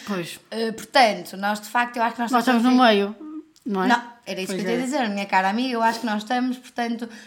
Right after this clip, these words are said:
Speaker 2: num ponto sem retorno. Estamos
Speaker 1: Eu acho
Speaker 2: num
Speaker 1: que não
Speaker 2: beco sem saída.
Speaker 1: Eu tenho duas
Speaker 2: Estamos numa
Speaker 1: soluções.
Speaker 2: encruzilhada sem
Speaker 1: Estamos num
Speaker 2: Percebes?
Speaker 1: entroncamento sem fim.
Speaker 2: <laughs> Num entroncamento.
Speaker 1: <laughs> Eh, eu tenho duas soluções.
Speaker 2: Ok.
Speaker 1: Para esse
Speaker 2: Já é
Speaker 1: estudo.
Speaker 2: bom ter soluções,
Speaker 1: Sim.
Speaker 2: então.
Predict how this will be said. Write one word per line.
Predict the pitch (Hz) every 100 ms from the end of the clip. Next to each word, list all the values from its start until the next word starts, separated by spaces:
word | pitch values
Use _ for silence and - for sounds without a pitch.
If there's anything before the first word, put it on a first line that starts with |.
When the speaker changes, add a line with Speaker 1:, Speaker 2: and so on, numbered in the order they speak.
| -
Speaker 2:
num | 240 233
ponto | 254 247 240
sem | 254 240
retorno. | 220 - 190 175 170 175 - - - - -
Estamos | - 277
Speaker 1:
Eu |
acho | 294 320 269
Speaker 2:
num | 247
Speaker 1:
que | 285
não | 285
Speaker 2:
beco | 294 247
sem | - 220
saída. | 220 233 277 285
Speaker 1:
Eu |
tenho | 247 254 269
duas | 320
Speaker 2:
Estamos | - 269 262
numa | 214
Speaker 1:
soluções. | 277 269
Speaker 2:
encruzilhada | 262 247 226 262 269 254 220 208
sem | - 254 226 208 - - -
Speaker 1:
Estamos | - 220 226
num |
Speaker 2:
Percebes? | 247
Speaker 1:
entroncamento | 254 226 233 226 214
sem | - 185
fim. | - 170
Speaker 2:
<laughs> |
Num | 370
entroncamento. | 285 330 226 349 339 220 277 294 302 294 -
Speaker 1:
<laughs> | 294 226 - - 247 220 - - - - _
Eh, | 226 226 226 220 208 208 -
eu | 226 220
tenho | 233 220
duas | 233 214
soluções. | 233 208 180 147 147 - _ _ _ 196
Speaker 2:
Ok. | 202 190 160 -
Speaker 1:
Para | 185
esse | 180 202
Speaker 2:
Já | 220 240
é |
Speaker 1:
estudo. | 240 240
Speaker 2:
bom |
ter | 254 269
soluções, | - 277 262 285 220
Speaker 1:
Sim. | 175
Speaker 2:
então. | 240 190